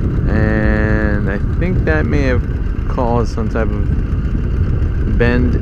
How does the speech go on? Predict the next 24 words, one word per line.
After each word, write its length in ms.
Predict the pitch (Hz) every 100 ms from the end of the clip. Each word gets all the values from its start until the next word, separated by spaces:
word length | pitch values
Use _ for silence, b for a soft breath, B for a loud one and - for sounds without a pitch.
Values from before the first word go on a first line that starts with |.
| 123
inside 480 | 120 - 123 117
the 80 | 117
reel. 440 | 117 117 120 123 120 - - - - - - - - - - - -
Something's 280 | 180 165
going 220 | 143 131 120
on 220 | 113 110
in 80 | 113
there 280 | 113 110
where 440 | 110 110 110 110 110 - -
it 80 | 107
feels 320 | - 117 104
a 40 |
little 160 | 110 107
rough. 280 | 107 110 107 - - - - - - - - - -
So 180 | - 120
some 260 | - 139
of 60 | 135
the 80 | 127
cast 480 | - 127 120 113 -
it'll 160 | 117
feel 240 | 110 127 120
good, 420 | 120 165 165 160
some 220 | -
of 60 | 117